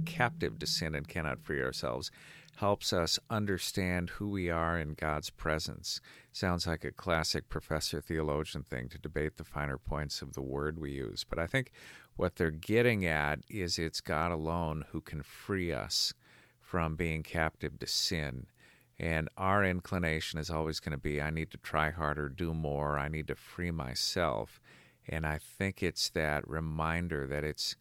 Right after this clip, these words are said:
redemption, forgiveness is through Christ alone. And so,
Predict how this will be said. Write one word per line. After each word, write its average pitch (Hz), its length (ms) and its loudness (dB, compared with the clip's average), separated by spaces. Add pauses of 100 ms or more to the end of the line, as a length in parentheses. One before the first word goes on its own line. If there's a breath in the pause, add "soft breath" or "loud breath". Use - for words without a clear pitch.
(340 soft breath)
redemption, 85 840 0
forgiveness 82 760 -2
is - 160 -2
through 80 240 -4
Christ - 480 -2
alone. 69 640 -4 (760 soft breath)
And 76 240 -4
so, 71 640 0